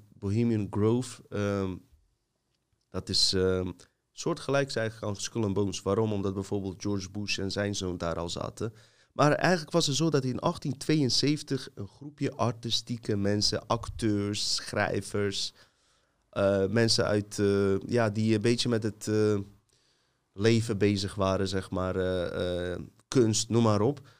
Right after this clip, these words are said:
Die besloten om een, eh, ja, stukje grond, eh, te pachten, huren. En, eh, dat is uiteindelijk, eh, een soort van elite camping geworden. Je kan het ook ondertussen even op internet opzoeken, er,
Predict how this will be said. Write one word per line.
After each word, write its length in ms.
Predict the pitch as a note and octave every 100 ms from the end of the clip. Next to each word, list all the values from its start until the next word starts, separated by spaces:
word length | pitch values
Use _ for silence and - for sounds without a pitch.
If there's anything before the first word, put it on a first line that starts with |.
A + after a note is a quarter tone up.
| _ _
Die 140 | C#3+
besloten 480 | C#3 - D3+ E3+ D3
om 180 | C3 B2
een, 160 | A#2
eh, 220 | A2+ A2 G#2+
ja, 160 | A2+
stukje 420 | G#2 - A#2+ G#2+
grond, 460 | G2+ A2+ A#2+ B2+ -
eh, 300 | A2 G#2 F#2+ - - - -
te 420 | - F#2 F2+ F2+ - _ _ _ _ _
pachten, 440 | G2+ F#2+ - G2
huren. 440 | F2 F#2+ F#2+ G2+ A2+ -
En, 300 | F#2+ F#2 F2+
eh, 260 | F2 F2 F2 - -
dat 200 | G2+ G2+
is 120 | G2+
uiteindelijk, 600 | F#2 - F#2+ F#2+ F2+ -
eh, 300 | - - - - _ - _ _ -
een 140 | F2+
soort 240 | - G#2+
van 120 | - F#2
elite 500 | G2 G2 A#2 G#2+ -
camping 500 | A#2 A2+ A2 F#2+ -
geworden. 520 | F2 F2 E2 F#2 A#2 -
Je 80 |
kan 160 | - G#2
het 140 | G2
ook 160 | A2 G2
ondertussen 500 | G2 G2 G2 G2 F#2+
even 160 | G2 -
op 140 | -
internet 360 | G2+ G#2 F#2+ G2+
opzoeken, 400 | G2+ G#2 - F#2
er, 140 | F#2+